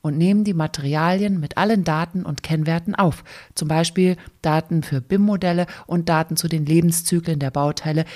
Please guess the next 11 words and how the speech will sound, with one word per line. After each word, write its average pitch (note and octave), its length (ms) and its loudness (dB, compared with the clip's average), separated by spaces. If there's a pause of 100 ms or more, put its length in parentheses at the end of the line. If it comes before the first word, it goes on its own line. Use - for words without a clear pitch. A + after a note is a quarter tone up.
(100)
werden D3+ 360 6
dann C3 220 -4
erstellt. D3+ 560 0 (240)
Architekten A#3+ 640 -2
können G3 240 2
mit E3 160 0
Filtern G3+ 640 0 (580)
das E3 180 0
gesamte G#3 420 2
digitale F#3 560 0
Inventar D#3 720 -2